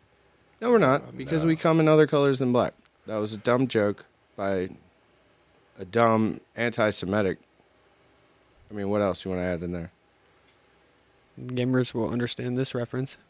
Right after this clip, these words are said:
Speaker 3: We're the T-pose of a character.
Speaker 1: So,
Speaker 2: Uh, what is that?
Speaker 1: who is gonna understand that? Because
Speaker 3: Gamers.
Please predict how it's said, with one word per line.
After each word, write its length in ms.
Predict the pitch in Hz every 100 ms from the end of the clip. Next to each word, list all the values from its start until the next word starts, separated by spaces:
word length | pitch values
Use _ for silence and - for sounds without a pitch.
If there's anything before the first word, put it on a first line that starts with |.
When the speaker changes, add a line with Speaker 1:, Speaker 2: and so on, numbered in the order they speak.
| -
Speaker 3:
We're 140 | 123
the 140 | 123
T-pose 680 | 123 151 143 131 127 123 - -
of 120 | 143 143
a 60 |
character. 440 | - 131 123 123 - _ _ _ _ _ - - - _ _ _ _ _
Speaker 1:
So, 400 | - - 120 95
Speaker 2:
Uh, 40 | 82
what 240 | - 87 90
is 120 | 95
that? 220 | 107 104 - -
Speaker 1:
who 360 | 131 143 180 185
is 160 | - 160
gonna 180 | 180 175
understand 460 | 175 180 170 180 180
that? 160 | 180
Because 320 | 139 - 123 110
Speaker 3:
Gamers. 460 | 240 135 - -